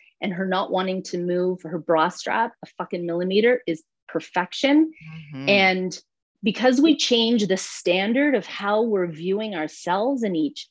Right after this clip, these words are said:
Speaker 1: other, then we get to witness and be witnessed in a way that is, like, so real,
Speaker 2: Yes.
Speaker 1: so authentic,
Speaker 2: Yes.
Speaker 1: so beautiful. It's like we change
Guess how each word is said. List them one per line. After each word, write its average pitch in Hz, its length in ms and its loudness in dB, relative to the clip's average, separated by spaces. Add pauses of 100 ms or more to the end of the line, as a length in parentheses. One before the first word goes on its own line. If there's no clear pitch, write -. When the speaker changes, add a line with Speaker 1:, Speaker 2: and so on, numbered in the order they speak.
Speaker 1:
other, 262 500 -2 (1200)
then 294 260 4
we 277 160 6
get - 240 -2
to 185 140 -2
witness 170 840 2
and 190 200 -2
be 190 140 0
witnessed 175 880 -2
in 185 120 -2
a 175 60 -2
way 196 400 2
that 185 220 -4
is, 165 200 -6
like, 143 240 -8
so 269 840 2
real, 160 640 -6 (320)
Speaker 2:
Yes. 139 260 -12
Speaker 1:
so 254 320 0
authentic, 160 800 -2
Speaker 2:
Yes. - 100 -20 (280)
Speaker 1:
so 269 460 4
beautiful. 214 440 6
It's - 100 -2
like 185 120 4
we 202 120 4
change 233 280 4